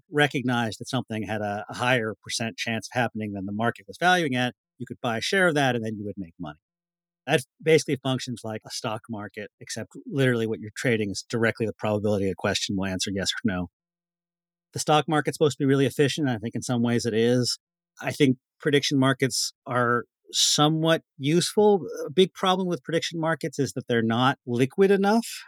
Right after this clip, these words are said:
which is to say that in a stock market, there's so much money going around and people are really just on it to make money that it's hard to manipulate the prices. There's plenty of liquidity.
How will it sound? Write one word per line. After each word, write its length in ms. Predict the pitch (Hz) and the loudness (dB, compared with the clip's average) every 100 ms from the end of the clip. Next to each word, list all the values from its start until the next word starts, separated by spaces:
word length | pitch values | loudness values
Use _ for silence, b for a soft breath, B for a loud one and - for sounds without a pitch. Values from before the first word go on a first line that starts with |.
| B - | B -6
which 220 | 156 127 | -2 0
is 80 | 120 | 0
to 80 | - | -2
say 280 | - 143 143 | 0 2 4
that 160 | 131 120 | 2 0
in 60 | |
a 20 | |
stock 280 | 120 147 151 151 | 0 2 2 0
market, 300 | 131 127 113 | -2 -2 -4
there's 180 | 117 - | -4 -2
so 340 | - 160 165 | 0 4 4
much 200 | 151 135 | 4 0
money 300 | 135 131 127 | 0 2 2
going 180 | 120 117 | 2 0
around 300 | 120 120 113 | 0 0 0
and 180 | 110 113 - | -2 -4 -2
people 200 | 139 139 | 2 4
are 100 | 127 | 4
really 320 | 151 165 147 | 6 6 6
just 220 | 139 - | 2 2
on 180 | 139 123 | 2 2
it 100 | 120 | 0
to 120 | - 117 | -4 -2
make 280 | 117 117 - | 0 0 0
money 420 | 113 107 107 101 - _ - | -2 0 0 -2 -6 _ -6
that 360 | 123 113 113 - | 0 2 2 -2
it's 160 | - - | -10 -2
hard 240 | 139 135 | 0 2
to 400 | 131 120 117 117 107 | 0 0 0 -2 -2
manipulate 480 | 117 123 123 123 | 0 0 2 2
the 80 | 160 | 0
prices. 580 | - 120 127 - 120 107 | -2 2 2 2 0 0
There's 140 | 117 - | -4 -4
plenty 200 | - 123 | 0 2
of 80 | 117 | 2
liquidity. 680 | 113 - 123 120 120 117 | 0 2 4 4 6 4